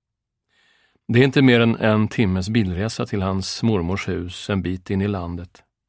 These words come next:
Men han kommer inte att besöka henne. Han vågar inte ta den risken. Om någon följer efter honom dit och kopplar ihop Tom White med Elias Ferreira Krantz kan det få ödesdigra konsekvenser,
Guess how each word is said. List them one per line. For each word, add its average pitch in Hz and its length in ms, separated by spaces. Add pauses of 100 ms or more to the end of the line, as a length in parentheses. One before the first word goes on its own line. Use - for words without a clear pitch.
(400)
Men 101 160
han 90 320 (100)
kommer 95 260
inte 87 220
att 85 100
besöka 87 480
henne. 90 220 (840)
Han 120 120
vågar 123 200
inte 110 160
ta 117 180
den 117 160
risken. 87 440 (720)
Om 101 280
någon 98 320
följer 95 300
efter 98 280
honom 104 200
dit 92 360
och 92 140 (220)
kopplar 107 320
ihop 104 420 (440)
Tom 107 400
White 92 480
med 90 280
Elias 95 640
Ferreira 98 480
Krantz 95 560 (460)
kan 110 180
det 101 120
få 92 420
ödesdigra 95 800
konsekvenser, 90 840